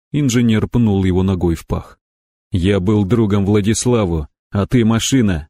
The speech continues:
и не имеешь права претендовать на любовь этой женщины. Ей нужен человек, а не его подобие». Мужчина с отвращением сплюнул и, сделав несколько шагов назад,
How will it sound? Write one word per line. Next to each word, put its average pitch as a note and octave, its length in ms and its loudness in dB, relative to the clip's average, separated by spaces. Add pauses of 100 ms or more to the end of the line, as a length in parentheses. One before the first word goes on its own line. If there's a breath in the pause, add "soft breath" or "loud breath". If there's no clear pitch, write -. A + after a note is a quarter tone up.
(360)
и F2+ 100 -2
не G2+ 160 2
имеешь A2+ 320 2
права B2 320 0
претендовать G#2 680 0
на G#2+ 100 0
любовь A2 380 0
этой G#2+ 220 0
женщины. G2 600 -2 (500)
Ей G#2 220 0
нужен A2+ 300 2
человек, A#2+ 680 0
а F#2 140 -2
не G2+ 140 4
его A2+ 240 2
подобие». F2+ 600 0 (520)
Мужчина G#2+ 540 0
с - 80 -4
отвращением A#2+ 680 0
сплюнул G#2+ 680 -2
и, A2 180 0
сделав G#2+ 460 0
несколько G#2+ 440 -2
шагов F#2+ 320 -2
назад, G2+ 460 -2